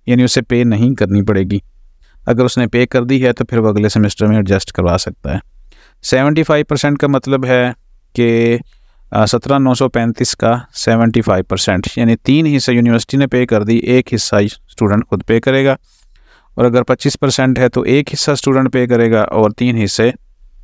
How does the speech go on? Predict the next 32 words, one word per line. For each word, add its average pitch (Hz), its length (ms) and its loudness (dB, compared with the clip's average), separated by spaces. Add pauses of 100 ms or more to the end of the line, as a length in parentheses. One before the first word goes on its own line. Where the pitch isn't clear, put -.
(680)
अ, 104 440 0 (540)
एक 143 220 0
हिस्सा 147 320 0 (220)
यूनिवर्सिटी 127 380 0
पे 151 180 0
करेगी 139 300 0
और 139 60 0
तीन 143 280 0
हिस्से 127 440 0 (720)
स्टूडेंट 117 460 0
को 120 220 0
वो 120 280 -4
फीस 107 280 0
पे 98 180 -2
करनी 92 280 0
पड़ेगी। 92 340 -2
इस 120 140 -2
तरह 131 140 2
फिफ्टी 131 340 -2
परसेंट 135 420 0
है 135 100 0
तो 131 120 -2
सत्रह 127 380 0
नौ 123 140 0
सौ - 120 -2
पैंतीस 113 420 -2
का 110 120 0
आधा 127 380 2 (720)
यूनिवर्सिटी 123 380 0
पे 143 180 0
कर 139 160 2
देगी 139 360 0